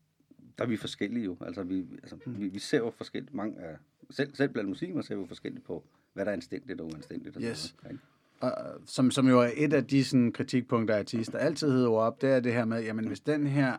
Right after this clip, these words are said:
Speaker 2: skaber, som har kon-, kontaktet jer, er så perfekt,
Speaker 1: Mm.
Speaker 2: hvorfor er kommunikationen så rodet,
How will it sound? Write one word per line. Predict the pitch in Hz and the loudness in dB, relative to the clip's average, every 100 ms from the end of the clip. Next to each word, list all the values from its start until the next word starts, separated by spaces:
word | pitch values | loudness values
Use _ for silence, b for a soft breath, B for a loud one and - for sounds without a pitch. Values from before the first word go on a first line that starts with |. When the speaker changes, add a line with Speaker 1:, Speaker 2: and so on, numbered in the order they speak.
| - | -6
Speaker 2:
skaber, | - 123 127 127 135 120 _ _ - | -6 -2 0 2 0 -2 _ _ -10
som | - 117 | -4 -2
har | 110 - | -2 -4
kon-, | 113 107 | -4 -4
kontaktet | - 113 110 135 139 127 | -4 -4 0 -2 0 -2
jer, | 110 107 | -2 -4
er | - 127 | -4 -4
så | 135 - 127 | -4 -2 -2
perfekt, | - 117 123 117 - B B | 0 -4 -2 -4 -6 B B
Speaker 1:
Mm. | B B B B - | B B B B 0
Speaker 2:
hvorfor | 135 139 | 0 2
er | 135 | 0
kommunikationen | 127 123 117 110 113 135 123 110 | 2 2 2 -2 0 2 2 0
så | 123 | -2
rodet, | 107 110 123 127 | -2 0 2 0